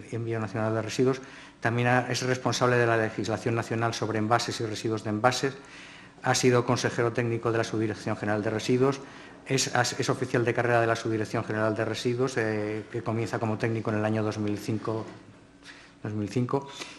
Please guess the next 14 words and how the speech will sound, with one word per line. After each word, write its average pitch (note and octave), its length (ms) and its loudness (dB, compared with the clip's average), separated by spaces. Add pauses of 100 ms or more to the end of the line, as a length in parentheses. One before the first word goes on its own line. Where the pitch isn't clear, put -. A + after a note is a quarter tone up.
y B2+ 40 0
ha A#2+ 40 2
sido A#2+ 220 4
es-, A2+ 260 0 (280)
técnico A#2+ 300 0
de A2+ 80 2
laboratorio A2 680 4
de, G2+ 540 -2
de, G2+ 640 -6 (140)
de A2 100 -6
química A#2+ 300 0
especializado A#2 680 2
en G#2+ 140 0
el G2+ 480 -4